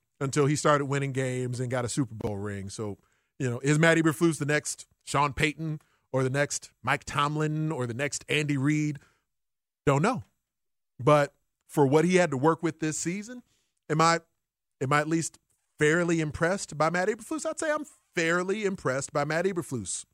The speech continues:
so far. I, I would put, eh, I, I'm more impressed by Justin Fields than Matt Eberflus, but I would say I, I view them along similar lines as individuals who were, who were dealt very difficult hands with the,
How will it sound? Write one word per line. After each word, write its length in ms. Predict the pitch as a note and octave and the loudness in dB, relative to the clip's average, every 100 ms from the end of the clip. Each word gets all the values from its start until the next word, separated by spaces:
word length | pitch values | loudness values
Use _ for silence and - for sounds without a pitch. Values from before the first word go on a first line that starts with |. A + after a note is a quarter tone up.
| _ | _
so 220 | - E3 E3 | -2 0 2
far. 340 | A3 G#3+ F#2 _ _ _ _ _ _ - | 2 0 -2 _ _ _ _ _ _ 0
I, 120 | D3 C#3+ | 0 4
I 140 | D#3 | 2
would 200 | A#3 E3 | 2 0
put, 240 | - F#3 F3+ - | 0 -2 -4 -6
eh, 200 | F3 D#3+ - _ _ _ _ _ _ _ _ _ _ _ _ _ D3 | -4 -4 -8 _ _ _ _ _ _ _ _ _ _ _ _ _ 0
I, 60 | E3+ | 4
I'm 140 | E3 | 6
more 240 | F3 B3+ | 6 6
impressed 320 | B3+ B3 G#3+ G3 | 4 4 4 4
by 100 | F3 | 4
Justin 320 | E3+ - D3 | 2 0 -2
Fields 300 | E3+ D#3 C#3 | 2 2 2
than 80 | D3 | 0
Matt 180 | D3+ | 2
Eberflus, 420 | D3+ C#3+ D3 D#3 C3+ | 0 -2 0 -2 2
but 120 | D3 | 4
I 80 | F3 | 4
would 120 | E3+ | 2
say 200 | - D#3+ | 0 2
I, 240 | D3 D#3 | 2 -2
I 20 | |
view 240 | D3 E3 A3+ | -4 -2 0
them 180 | G#3+ F#3 | 2 2
along 460 | D#3+ D#3+ D#3+ D#3 | 2 4 4 2
similar 540 | C3+ - E3+ D#3+ D3+ C#3 | -4 -4 -2 0 0 0
lines 720 | C#3+ D3 C#3+ B2+ A#2+ A#2 - | 2 2 2 0 -6 -10 -10
as 200 | C#3 C3+ | -8 -4
individuals 640 | D#3+ D#3+ D#3+ C#3+ D3 C#3 | -2 0 0 0 -2 -2
who 100 | E3+ | -2
were, 180 | C#3 C3 B2 - | 2 2 0 -2
who 120 | D3 | 0
were 120 | C3 | 0
dealt 480 | A2 C#3+ D#3 - - _ _ _ - | 2 2 2 0 -14 _ _ _ 0
very 240 | D3+ D#3+ | 2 2
difficult 500 | C3+ D#3 F#3+ G#3+ G#3+ | 2 0 0 2 0
hands 760 | C#3 A2 F#3+ A2 F2 G2+ A2+ C3 _ _ _ _ - | 0 0 0 -2 -8 -12 -12 -14 _ _ _ _ 0
with 240 | D3 C#3+ | 2 2
the, 340 | C#3+ C3+ C3 | 0 0 -2